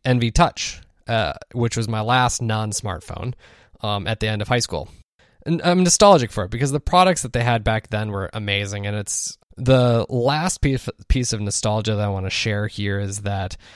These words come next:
uh, Mister Mobile, another YouTuber, uh,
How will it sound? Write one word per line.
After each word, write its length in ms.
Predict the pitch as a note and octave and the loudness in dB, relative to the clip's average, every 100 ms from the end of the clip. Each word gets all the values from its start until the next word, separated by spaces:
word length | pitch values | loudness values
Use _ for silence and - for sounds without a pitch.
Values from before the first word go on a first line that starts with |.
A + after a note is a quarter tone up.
| - | -18
uh, 180 | - G#2 | -4 -2
Mister 380 | G2 C3 - B2 | 2 2 2 -2
Mobile, 600 | G#2+ A2+ A#2 A2+ G#2 G2 _ _ | 0 2 2 2 0 -2 _ _
another 380 | B2+ B2 A#2+ A#2 | -2 0 2 2
YouTuber, 580 | G#2 G#2 - G#2+ G2 G2 - - - | 0 -4 -2 -2 -2 -4 -8 -20 -12
uh, 160 | - A2 | -4 -4